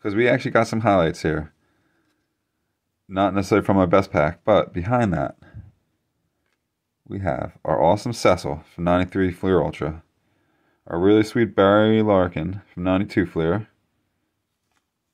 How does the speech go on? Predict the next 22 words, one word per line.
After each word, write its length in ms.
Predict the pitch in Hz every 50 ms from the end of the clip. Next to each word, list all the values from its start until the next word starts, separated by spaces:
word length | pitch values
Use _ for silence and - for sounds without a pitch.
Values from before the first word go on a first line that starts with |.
| _ _ _ _ _ _ _ _ _ _ _ _ _ _ _ _
Sam 200 | _ - 78 78
Ellinger 240 | 80 80 80 82 82
Junior, 360 | 92 110 123 123 123 127 120
less 360 | 107 104 101 - - - - -
exciting, 600 | - - - - 87 73 80 80 82 82 85 80
and 80 | - 80
our 120 | 78 76
Sammy 340 | - - - 87 90 92 87
Sosa, 500 | 85 - 80 76 73 - - - - - _ _ _ _ _ _ _ _ _ _ _ _ _ _ _
Ken 140 | _ - 80
Caminiti, 600 | - - 71 82 87 90 87 87 87 87 87 - _ _ _ _ _ _ _ _ _ _ _ _ _ _ _
less 160 | - - -
exciting. 400 | - - - - - - - - _ _ _ _ _ _ _ _ _ _ _ _ _ _ _ _ _ _ _ _ _ _ _ _ _ _ _ _ _ _ _ _ _ _ _ _ _ _ _ _ _ _ _
But 100 | - 92
here's 160 | 104 139 143 147
our 100 | 143 131
three 260 | 131 131 139 143 131
highlights. 640 | 131 143 123 107 90 85 80 82 - - - - - _ _ _ _ _ _ _ _
Sammy 320 | _ - - 104 123 120 104
Sosa, 380 | - - - - - - -
Cecil 400 | - - - 98 117 123 - 95
Fielder 560 | 87 - 78 76 76 73 76 73 85 85 -